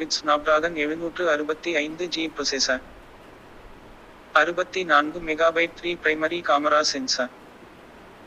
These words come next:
அறுபத்தி ஐந்து. மும்பையில் இன்று நாளையும் மிக கனமழை பெய்யும் என்று இந்திய வானிலை ஆய்வு மையம்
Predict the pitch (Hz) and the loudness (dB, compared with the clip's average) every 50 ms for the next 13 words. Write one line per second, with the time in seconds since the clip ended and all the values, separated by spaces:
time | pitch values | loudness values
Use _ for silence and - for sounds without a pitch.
0 | - 156 156 170 170 180 175 - - 175 165 147 139 135 135 131 135 139 - - | 2 4 4 2 0 -2 -4 -4 -2 0 0 0 0 -2 -4 -6 -8 -10 -12 -14
1 | - - - - - - - - - - - - - - - - - - 170 165 | -20 -20 -20 -20 -20 -20 -20 -20 -20 -20 -20 -20 -20 -20 -20 -18 -12 -10 -8 -6
2 | 175 175 180 180 175 175 180 175 160 151 156 156 175 170 160 147 143 151 165 170 | -2 0 0 0 0 0 -2 -4 -6 -6 -4 -4 -4 0 2 4 4 4 4 2
3 | 170 170 170 170 160 156 156 170 170 160 156 156 156 156 151 151 165 165 - 156 | 0 -4 -6 -8 -6 -2 0 2 2 2 2 4 4 4 4 4 2 0 -2 -6
4 | 160 160 170 170 170 156 147 147 151 165 170 160 156 156 160 170 175 175 156 147 | -6 -6 -6 -6 -6 -6 -6 -6 -6 -6 -6 -6 -6 -6 -4 -2 -2 0 2 4
5 | 143 147 151 156 151 156 160 156 151 151 165 175 170 180 170 151 151 156 160 165 | 4 4 2 2 0 2 4 4 4 4 4 0 -2 -6 -4 -4 -2 -2 -4 -6
6 | 165 | -6